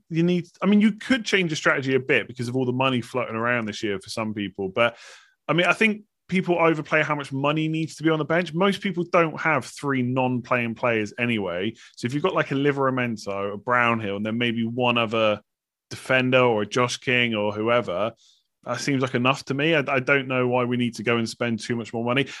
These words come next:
I mean, it is worth noting that a bench isn't just about getting your players on when they miss out. It is also about having a bit of flexibility. So if a player misses a game through injury, like, even a minor injury over Christmas,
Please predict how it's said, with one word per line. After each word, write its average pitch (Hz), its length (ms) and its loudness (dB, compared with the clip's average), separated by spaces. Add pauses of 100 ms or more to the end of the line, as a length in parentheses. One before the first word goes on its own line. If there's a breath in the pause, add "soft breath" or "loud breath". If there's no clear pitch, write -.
I 165 60 -2
mean, 180 100 0
it 240 80 0
is 185 120 2
worth 180 320 6
noting 113 460 0
that 113 240 -2 (300)
a - 80 -2
bench 165 360 2
isn't 143 340 4
just 139 360 0
about 120 420 2 (640)
getting 127 240 2
your 123 100 4
players 123 380 2
on 120 120 0
when 113 120 -4
they 113 80 -2
miss 113 240 -2
out. 110 220 2
It 143 60 -8
is 139 140 2
also 131 240 2
about 117 220 0
having 117 220 0
a 113 40 -2
bit 110 200 -2
of 107 80 -4
flexibility. 110 640 -2
So 117 160 -4
if - 480 -4
a 117 40 -6
player 135 300 2
misses 120 320 0
a 110 60 0
game 117 360 0
through 113 260 -4
injury, 107 340 -2
like, 95 160 -6
even 120 180 0
a 117 60 0
minor 120 560 0
injury 104 280 -4
over 101 140 -6
Christmas, 95 400 -8